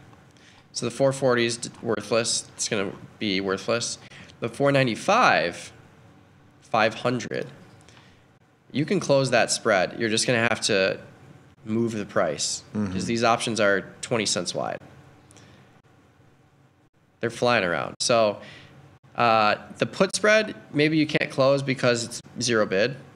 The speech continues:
Speaker 2: Mm-hmm.
Speaker 1: but I wouldn't worry about that. It's, it's gonna be worthless. The call spread here in X S P, if you're trying to close it, uh,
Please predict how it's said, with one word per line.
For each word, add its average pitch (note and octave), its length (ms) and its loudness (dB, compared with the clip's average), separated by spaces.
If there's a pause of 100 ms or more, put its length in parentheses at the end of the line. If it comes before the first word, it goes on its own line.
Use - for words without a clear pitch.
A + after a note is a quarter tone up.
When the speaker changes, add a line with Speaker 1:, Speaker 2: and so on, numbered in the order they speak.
(180)
Speaker 2:
Mm-hmm. F#2+ 260 -4
Speaker 1:
but A#2+ 100 2
I B2+ 80 6
wouldn't B2 220 0
worry G2+ 140 2
about A2+ 220 2
that. C3 240 4
It's, - 320 -4
it's - 220 -6
gonna A2 160 0
be F#2+ 100 0
worthless. F#2+ 600 -2 (460)
The - 60 -12
call - 280 0
spread A2 280 2
here F#2 360 0 (380)
in A2+ 100 0
X G2+ 200 -2
S G#2 120 -2
P, F2+ 380 -2 (160)
if - 160 -8
you're A2 80 -2
trying A2 180 0
to G2 60 0
close A2 380 -2
it, C#3 220 0 (720)
uh, G#2 500 -4